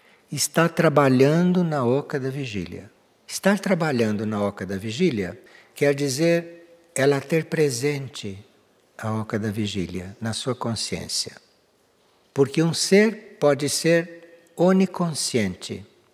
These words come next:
pode ter uma consciência muito ampla, como Michuk. Mas se ela está trabalhando na Oca da Vigília, quer dizer que dentro da consciência dela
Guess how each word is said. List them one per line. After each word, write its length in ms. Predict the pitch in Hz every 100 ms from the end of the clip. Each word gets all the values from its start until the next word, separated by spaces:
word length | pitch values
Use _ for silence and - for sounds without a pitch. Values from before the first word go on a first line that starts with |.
| _ _ _ _ _ _ -
pode 240 | 123 131
ter 180 | 127 165
uma 160 | 151 139
consciência 560 | 135 127 143 143 135
muito 500 | 139 156 190 185 165
ampla, 460 | 135 135 117 101 80
como 220 | - 113
Michuk. 600 | 143 147 - 87 - - _ _ _ _ _ _ _ _ -
Mas 200 | 127 139
se 120 | -
ela 140 | 220 214
está 300 | - 151 135
trabalhando 1400 | - 180 190 190 160 156 135 156 170 156 143 196 185 - - _ _ _ _ _ _
na 180 | 120 107
Oca 280 | 101 92 101
da 100 | 98
Vigília, 640 | 113 120 196 127 95 107 - _ _ _ -
quer 220 | - 143
dizer 360 | 151 165 175 190
que 140 | 175
dentro 560 | 127 127 220 226 - 170
da 120 | 151
consciência 840 | - 139 131 - 175 190 180 156
dela 520 | 120 139 175 214 220